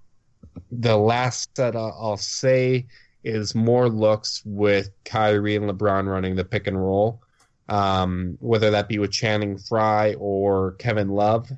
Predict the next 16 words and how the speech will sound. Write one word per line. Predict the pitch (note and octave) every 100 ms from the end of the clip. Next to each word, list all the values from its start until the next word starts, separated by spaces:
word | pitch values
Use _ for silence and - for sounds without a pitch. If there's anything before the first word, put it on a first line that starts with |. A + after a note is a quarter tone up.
| _
at | - G#2
center. | - A2 A2+ C3+ D#3+ - - - -
Uh, | G2 F2+ E2+ - _ -
doesn't | A#2 A#2
really | A2 A2 G#2+
make | G#2+ A2
a |
huge | G#2 A2+ G#2 -
difference | A2+ A#2+ A2
to | A#2
me, | A2+ B2+ C#3+ - - _
but | - G#2
I'd | G2+
like | A2+ A2
to | A#2+
see | A2 - G#2+ G2+ G2+ F#2+